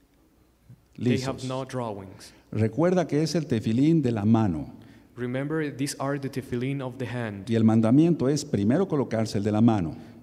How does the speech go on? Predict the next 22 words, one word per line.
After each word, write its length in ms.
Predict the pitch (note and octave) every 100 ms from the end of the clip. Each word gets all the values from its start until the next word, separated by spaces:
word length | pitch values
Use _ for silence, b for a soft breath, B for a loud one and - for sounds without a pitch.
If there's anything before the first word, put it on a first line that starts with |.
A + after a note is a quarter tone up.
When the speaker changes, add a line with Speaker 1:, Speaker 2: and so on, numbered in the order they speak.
| - B2
Speaker 1:
The 100 | A#2+
commandment 680 | B2+ C#3+ E3 C3+ B2 A#2+
is 200 | C#3+ B2 -
to 120 | A#2+
play, 480 | - C#3 D3 C#3+ C#3+ - - -
in 80 | C3+
the 80 | B2
first 340 | C#3 D3 D3
place, 340 | D3+ D#3 C3 B2
to 120 | -
put 300 | - C#3 D3
the 120 | D3
tefillin 760 | D3 C3 - A#2+ C#3 A#2+ G#2+ G2 - B2
of 160 | A2+
the 80 | A#2
hand. 460 | A2 B2 G#2 G2 - b b b b b b b b b b _
Speaker 2:
Ahora, 560 | B2+ B2+ C#3+ D3 G#2+ - - - B B B B B -
Speaker 1:
Now, 340 | B2 A2 G2 G#2 - -
Speaker 2:
este 240 | B2 C#3+ F3+
es 100 | F3
el 80 |
tefilín 920 | E3 D#3 C#3+ C3+ B2+ C3 C3+ - -